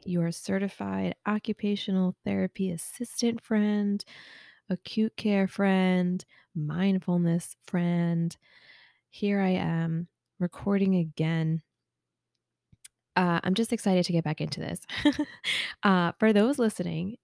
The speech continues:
that have listened to maybe my Master Your Mind podcast that I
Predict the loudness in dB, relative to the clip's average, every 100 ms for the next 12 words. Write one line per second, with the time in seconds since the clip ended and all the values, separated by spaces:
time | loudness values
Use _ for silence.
0 | _ _ -2 -2 0 0 2 0 2 2
1 | 2 0 0 2 4 4 4 2 0 -4
2 | -8 -18 -20 -20 -4 -2 -2 0 0 2
3 | 0 -2 -4 -8 -6 -6 -6 -6 -6 -6